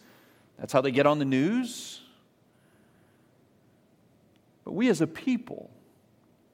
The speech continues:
must be careful to not to fall into a trap that would betray a false sense of security that is grounded in electoral outcomes. Make no mistake, we must pray and work for causes which God's word commends us, the cause of life, causes of care for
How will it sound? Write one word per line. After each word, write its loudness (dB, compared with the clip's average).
must -4
be -4
careful 0
to -10
not 2
to -18
fall 2
into -4
a 0
trap 0
that -6
would -4
betray 2
a 2
false 0
sense -8
of -12
security -4
that -2
is -6
grounded -2
in -6
electoral -2
outcomes. -10
Make -8
no 2
mistake, 2
we 0
must -2
pray 4
and -2
work 2
for -12
causes 2
which -8
God's 4
word 0
commends 0
us, -10
the -18
cause 2
of -6
life, 2
causes 0
of -6
care 2
for -4